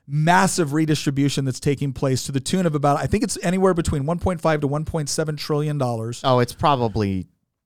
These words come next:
Speaker 2: it's probably
Speaker 1: I'm,
Speaker 2: higher than
Speaker 1: I'm
Speaker 2: that at
Speaker 1: talking
Speaker 2: this
Speaker 1: about the
Speaker 2: point.
Speaker 1: government imposed versions of it,
Speaker 2: So,
Speaker 1: right?
Speaker 2: like, are you including, like, Social Security, Medicare,
Speaker 1: Yes.
Speaker 2: Medicaid?
Speaker 1: Yeah.
Speaker 2: Okay.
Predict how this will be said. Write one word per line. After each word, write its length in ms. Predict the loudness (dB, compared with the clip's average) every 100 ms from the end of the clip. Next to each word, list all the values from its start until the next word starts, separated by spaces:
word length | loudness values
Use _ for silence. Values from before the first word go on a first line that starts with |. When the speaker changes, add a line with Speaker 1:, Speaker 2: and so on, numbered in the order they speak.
| -8
Speaker 2:
it's 160 | -6
probably 520 | -2 0 2 2 -2 0
Speaker 1:
I'm, 40 |
Speaker 2:
higher 100 | 0 2
than 20 | 2
Speaker 1:
I'm 140 | 4
Speaker 2:
that 40 | 4
at 40 |
Speaker 1:
talking 200 | 2 4
Speaker 2:
this 20 | 4
Speaker 1:
about 140 | 4
the 60 | 4
Speaker 2:
point. 80 |
Speaker 1:
government 340 | 2 2 0 -2
imposed 460 | 2 4 4 2
versions 400 | 2 4 2 0
of 120 | -2 -4
it, 160 | -6 -2
Speaker 2:
So, 100 | 2
Speaker 1:
right? 140 | 4
Speaker 2:
like, 220 | 4 4
are 120 | 2 2
you 160 | 2
including, 340 | 0 0 0 0
like, 120 | 0
Social 260 | -4 -4
Security, 320 | -8 -4 -2 0
Medicare, 400 | 0 -2 0 2
Speaker 1:
Yes. 200 | 4 2
Speaker 2:
Medicaid? 420 | 0 0 0 0 -2
Speaker 1:
Yeah. 80 |
Speaker 2:
Okay. 220 | -4 -6